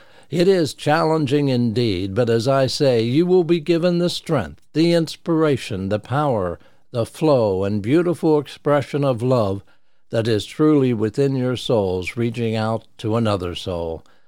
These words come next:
Pray to be used as God's instruments of truth and love, and you will find opportunities will come your way.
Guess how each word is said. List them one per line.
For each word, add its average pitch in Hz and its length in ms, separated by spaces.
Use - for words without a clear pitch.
Pray 190 280
to 139 100
be 131 140
used 120 480
as 95 160
God's 92 420
instruments 98 640
of 92 120
truth 120 440
and 92 200
love, 113 360
and 117 120
you 143 140
will 151 140
find 156 400
opportunities 175 960
will 95 160
come 104 280
your 95 160
way. 90 440